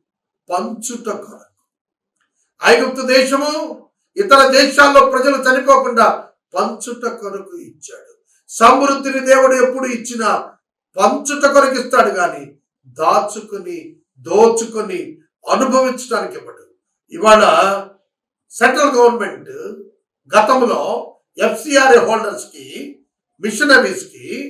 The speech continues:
ఇచ్చేటువంటి భాగంలో more than above fifty percent పర్సనల్ ఎక్స్‌పెండిచర్ కి వాడుకోవడానికి అనుమతి ఉండేది.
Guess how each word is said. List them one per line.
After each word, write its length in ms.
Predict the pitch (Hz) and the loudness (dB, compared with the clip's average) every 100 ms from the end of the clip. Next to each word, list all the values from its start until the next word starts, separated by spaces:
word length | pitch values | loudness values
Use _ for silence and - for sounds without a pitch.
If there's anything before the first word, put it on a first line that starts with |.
| - _ _ _ | -16 _ _ _
ఇచ్చేటువంటి 520 | 233 - 277 247 233 214 214 | -14 0 0 2 0 2 2
భాగంలో 680 | 214 202 220 254 285 277 - _ _ 202 | 2 -2 0 2 2 -4 -16 _ _ 4
more 240 | 302 339 311 | 8 8 8
than 160 | 294 294 - 240 | 6 6 -2 -2
above 220 | 262 247 240 | 2 2 0
fifty 260 | - 233 - | -10 -14 -10
percent 340 | 202 - 190 175 - _ _ _ - | -10 -8 -12 -14 -20 _ _ _ 4
పర్సనల్ 420 | 605 311 294 277 | 6 6 0 0
ఎక్స్‌పెండిచర్ 480 | - 233 240 233 226 | -2 -4 -12 -10 -12
కి 40 | 214 | -10
వాడుకోవడానికి 540 | 202 196 196 180 160 | -6 -4 -4 -8 -10
అనుమతి 260 | 147 131 _ | -14 -16 _
ఉండేది. 300 | _ _ | _ _